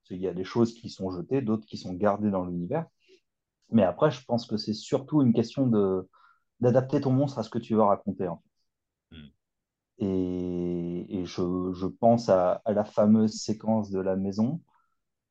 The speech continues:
Speaker 1: qui, moi, a été, euh, quand j'ai lu le scénar, j'avais l'image en tête tout de suite. Je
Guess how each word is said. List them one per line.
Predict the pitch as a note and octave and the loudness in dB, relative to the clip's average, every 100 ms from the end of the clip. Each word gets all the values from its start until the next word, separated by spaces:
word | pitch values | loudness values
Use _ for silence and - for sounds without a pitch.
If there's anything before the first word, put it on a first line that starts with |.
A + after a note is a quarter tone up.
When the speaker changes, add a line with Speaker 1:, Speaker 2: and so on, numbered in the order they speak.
| _ - | _ -8
Speaker 1:
qui, | A2 G2+ G2 G2+ | -2 0 0 4
moi, | G#2+ G#2+ A2+ A#2 A#2 G#2 | 6 6 8 6 6 4
a | F#2 | 2
été, | F2 - G2+ | -2 -6 -4
euh, | F#2+ F2 F#2+ F#2 - _ _ - | -2 -2 -6 -10 -14 _ _ -2
quand | A#2+ | 0
j'ai | G2+ G#2+ | 4 6
lu | A2 C#3 | 6 6
le | |
scénar, | C3+ C3+ B2+ D3+ C3+ | 4 2 4 4 2
j'avais | A#2 G2+ G#2+ | 0 2 2
l'image | A2+ A#2 B2 A#2 | 2 2 2 0
en | A2+ | -4
tête | G#2+ - | -6 -10
tout | G#2+ | -16
de | |
suite. | - - | -12 -14
Je | - | -14